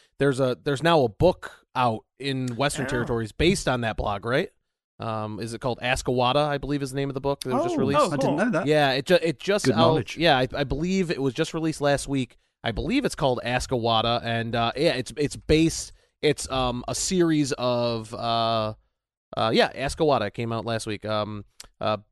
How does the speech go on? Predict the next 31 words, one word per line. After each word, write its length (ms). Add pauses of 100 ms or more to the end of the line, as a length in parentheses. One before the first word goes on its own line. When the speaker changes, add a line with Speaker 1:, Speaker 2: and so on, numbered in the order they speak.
Speaker 1:
based 380
on, 360
on 320
that 240
particular 440
website 540
and, 240
and 240
different 480
anecdotes 480
and 100
things. 360
Um, 340 (320)
it's 120
called 200
Ask 220
Iwata: 300
Words 280
of 100
Wisdom 400
from 160
Satoru 560
Iwata. 340
So 280 (260)
if, 180
uh, 180
anybody's 160
Speaker 3:
Fantastic. 260
Speaker 1:
interested, 400
I, 180
I, 220